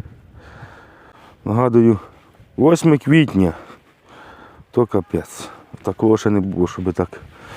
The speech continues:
пізно вже випав сніг. Ну, то є погода, ми її не можемо змінити.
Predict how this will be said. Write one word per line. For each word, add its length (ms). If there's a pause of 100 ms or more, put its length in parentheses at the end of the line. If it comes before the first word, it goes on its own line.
(840)
пізно 420
вже 200
випав 480
сніг. 420 (1000)
Ну, 120 (360)
то 140
є 120
погода, 460 (1500)
ми 160
її 160
не 120
можемо 280
змінити. 420